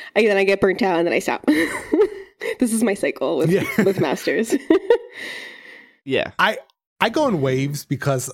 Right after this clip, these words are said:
Speaker 2: when events like these drop, I usually just open up the app for a couple of days, get some free gems, see if I got gems from the game itself. And, you know, I do a few pulls because I really for this game, I, I just like pulling just characters I like. So if I know I like,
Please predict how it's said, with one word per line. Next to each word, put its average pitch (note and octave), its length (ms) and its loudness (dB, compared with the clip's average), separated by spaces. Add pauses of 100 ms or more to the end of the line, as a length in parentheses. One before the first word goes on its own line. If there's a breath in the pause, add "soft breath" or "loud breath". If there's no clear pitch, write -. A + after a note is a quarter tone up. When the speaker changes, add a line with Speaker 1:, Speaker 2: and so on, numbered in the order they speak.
Speaker 2:
when D#3 200 0
events F3 300 0
like D#3 200 -2
these C#3+ 220 0
drop, C3 440 -2
I C3+ 60 0
usually C#3+ 140 0
just C3 120 -4
open C#3 220 -2
up C3+ 80 -4
the B2+ 140 0
app B2 160 -2
for C3+ 80 -2
a B2 60 -2
couple C3+ 260 -2
of B2+ 60 0
days, B2+ 360 0
get C3 200 -4
some C3 160 -2
free B2+ 300 -4
gems, B2 480 0
see C3 240 -2
if B2 100 -6
I A#2+ 80 0
got B2 280 -2
gems B2 460 -4
from A#2+ 520 -6
the A#2+ 160 -4
game A#2+ 280 -2
itself. B2+ 440 -4
And, A#2 180 -4 (340 loud breath)
you C4 100 0
know, G#3 40 2
I G#3 80 4
do A3+ 100 0
a F3+ 60 2
few E3 220 -2
pulls A2+ 400 -2
because D3 440 -2
I - 140 0 (220)
really B3 260 0
for C4 120 -2
this F#3+ 140 0
game, F3+ 380 0
I, D3+ 300 0
I D3+ 100 0
just F3+ 160 0
like D3+ 220 -4
pulling D3+ 380 0
just B2+ 200 -6
characters C#3+ 420 0
I C3 200 -2
like. C#3 340 -2
So C#3 100 -4
if A#2+ 60 -2
I C3 80 -2
know D#3+ 220 0
I D#3 60 0
like, C#3 280 -4